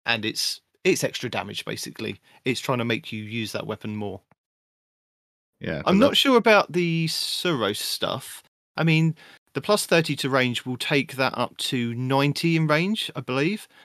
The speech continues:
Speaker 1: 'cause I, I haven't used the Suros for such a long time.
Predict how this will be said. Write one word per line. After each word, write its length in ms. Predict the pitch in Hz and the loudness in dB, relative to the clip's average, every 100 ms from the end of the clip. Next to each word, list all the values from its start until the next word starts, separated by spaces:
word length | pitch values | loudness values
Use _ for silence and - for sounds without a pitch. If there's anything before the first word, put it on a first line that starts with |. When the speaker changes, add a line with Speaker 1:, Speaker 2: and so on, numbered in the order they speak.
| - | -14
Speaker 1:
'cause 200 | - 113 - | -6 -4 -4
I, 180 | 120 123 - | -2 -2 -4
I 80 | |
haven't 280 | 113 151 143 | -4 -2 -2
used 300 | 131 139 110 | 0 -2 -2
the 60 | 113 | -6
Suros 480 | - 127 110 98 - | -4 -2 -2 -6 -8
for 120 | 98 | -8
such 400 | - - - - | -6 -6 -6 -8
a 40 | |
long 180 | 107 107 | -8 -8
time. 400 | - 107 - | -6 -6 -6